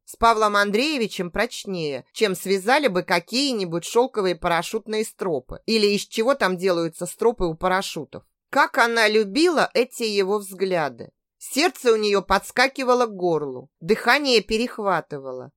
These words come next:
в глазах темнело, когда он смотрел на неё вот так, необъяснимо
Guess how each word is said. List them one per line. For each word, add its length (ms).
в 80
глазах 500
темнело, 800
когда 340
он 100
смотрел 560
на 100
неё 360
вот 220
так, 240
необъяснимо 1080